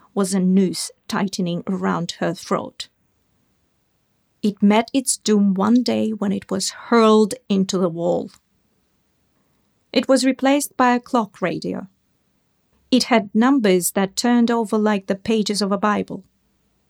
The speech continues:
It woke them with a low, droning buzzer. Tina thought of the sound as a symbol for unenthusiastic duty overshadowed by unrewarding effort.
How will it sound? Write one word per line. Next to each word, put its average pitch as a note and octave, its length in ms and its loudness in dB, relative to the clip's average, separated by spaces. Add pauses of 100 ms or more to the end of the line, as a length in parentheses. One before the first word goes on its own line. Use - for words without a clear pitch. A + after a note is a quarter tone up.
(640)
It - 160 -4
woke A#3+ 300 2
them B3 240 2
with A3+ 160 0
a F#3 60 2
low, A3 480 -2 (140)
droning G3+ 720 2
buzzer. F#3 380 -2 (1300)
Tina C#4+ 260 2
thought B3+ 380 0
of A#3 160 -4
the G#3+ 100 -2
sound A3+ 600 0
as G#3+ 160 -2
a G#3 60 -2
symbol F#3+ 600 0 (400)
for - 380 0 (140)
unenthusiastic A3+ 1080 -2
duty G3+ 540 2
overshadowed F#3+ 680 0
by F#3 420 -2 (300)
unrewarding G3+ 960 0
effort. - 540 -8